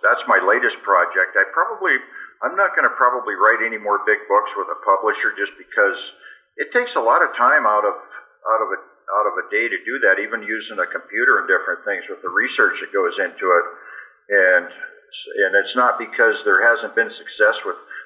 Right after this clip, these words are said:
selling the books. Like, I, I can go back to when I wrote the, the first book I wrote with Robert Kennedy was called Mass, and in its lifetime on the bookshelf in the bookstores, we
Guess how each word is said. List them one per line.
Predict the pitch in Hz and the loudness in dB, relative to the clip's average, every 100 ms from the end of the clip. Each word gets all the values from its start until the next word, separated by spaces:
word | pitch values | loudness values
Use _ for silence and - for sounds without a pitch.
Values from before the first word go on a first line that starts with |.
| - | -4
selling | 131 117 110 | 0 2 2
the | 90 - | 0 0
books. | 131 - | 0 2
Like, | 92 90 | 0 2
I, | 95 | 2
I | 92 - 92 - | 2 0 -2 -4
can | 104 | -6
go | 98 | -2
back | 101 101 98 | 2 2 2
to | 98 | -2
when | 98 98 | -2 0
I | |
wrote | 92 95 92 92 - _ _ _ _ _ _ _ _ _ | 2 2 0 -2 -10 _ _ _ _ _ _ _ _ _
the, | 87 | -10
the | - _ _ _ _ - _ _ | -10 _ _ _ _ -20 _ _
first | 113 107 | -2 0
book | 117 107 | -2 2
I | 101 | 4
wrote | 98 107 | 4 2
with | 98 107 | 0 2
Robert | 107 101 - 117 | 4 2 -2 0
Kennedy | 120 107 95 - | 2 2 0 -4
was | 101 90 - | -8 -6 0
called | 110 95 | 2 2
Mass, | 92 113 123 101 - - 98 | 4 4 4 2 -4 -12 -2
and | 101 98 95 - 98 | 0 0 -4 -16 -4
in | 104 107 | 0 0
its | 110 - - 82 - - _ _ _ _ | -2 -10 -16 -18 -18 -20 _ _ _ _
lifetime | 104 113 127 127 135 120 117 | -2 2 2 2 2 2 2
on | 110 110 | -2 -2
the | - | -2
bookshelf | - 120 - - 101 98 95 90 | -2 -2 -2 2 4 4 0 -8
in | |
the | 92 - | -8 -2
bookstores, | 131 - - 98 92 | -2 -4 0 2 2
we | 98 | -2